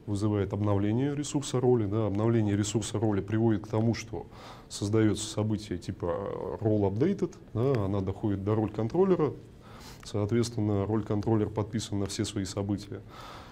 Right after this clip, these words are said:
Роль контроллер создаёт нужное количество stateful сетов, stateful сеты создаёт, а, поды.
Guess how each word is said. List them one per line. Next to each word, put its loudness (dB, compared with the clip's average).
Роль 6
контроллер 2
создаёт 2
нужное 2
количество 0
stateful 0
сетов, 2
stateful -2
сеты 0
создаёт, -2
а, -2
поды. 2